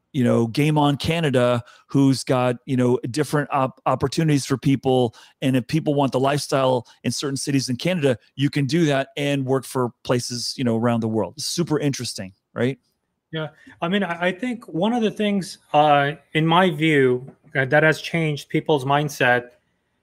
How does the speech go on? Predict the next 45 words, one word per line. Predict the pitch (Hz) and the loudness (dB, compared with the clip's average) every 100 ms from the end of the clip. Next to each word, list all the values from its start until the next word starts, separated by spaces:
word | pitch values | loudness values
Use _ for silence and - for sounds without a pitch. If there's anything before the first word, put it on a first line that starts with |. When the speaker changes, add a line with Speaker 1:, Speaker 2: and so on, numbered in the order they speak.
| _ _ 147 | _ _ 4
Speaker 2:
um, | 143 139 143 - - | 6 6 2 -10 -4
I, | 156 | -2
I'm, | 156 165 170 | 0 0 0
I'm | 165 | 2
gonna | 175 175 | 2 2
share | - 180 | 4 4
some, | 175 160 147 | 4 0 -4
some | - 147 | -2 -2
thoughts | 143 151 147 | 4 2 2
about | 143 135 - | 2 0 2
some | 135 | -4
YouTubers, | 131 135 131 117 107 - - - | -2 -2 -2 -2 -4 -8 -16 -2
right? | 131 143 - _ _ _ _ - | 2 2 -2 _ _ _ _ 2
Uh, | 147 | 4
Speaker 1:
Okay. | 143 | 6
Speaker 2:
when | 160 | 4
you | 175 175 | 4 2
got | 160 185 190 | 2 4 4
on, | 185 175 | 2 2
before | 151 156 185 180 | -2 2 2 4
covid, | 165 147 151 151 | 2 4 2 0
you | 147 | 0
got | 160 165 | 2 4
on | 160 156 156 | 4 0 -4
YouTube, | 151 160 147 139 135 - | -4 -2 2 0 0 -6
you, | 143 143 - | -4 -4 -2
you | 151 | -2
said | - 156 143 | 2 2 6
that, | 143 135 147 | 4 4 4
"Oh, | 165 135 | 4 4
working | 135 165 160 170 160 | 6 4 4 0 0
in | 143 | 0
Bali, | 127 135 139 127 120 107 | 4 6 6 6 2 0
Thailand, | - 143 143 135 120 113 113 | 2 4 4 4 2 -2 0
Vietnam," | 139 143 143 139 120 113 110 - | 2 2 2 4 4 0 -8 -4
right? | 135 147 - _ _ _ _ - | 2 2 0 _ _ _ _ -6
It's | 156 - | -4 2
a | 165 | 0
dream | 139 196 185 | 4 4 6
of | 151 | 4
a | 156 | 4
lot | 151 151 | 6 6
of | 139 | 4
people, | 139 127 120 110 - - | 0 0 0 -2 -6 -2
right? | 135 156 | 2 2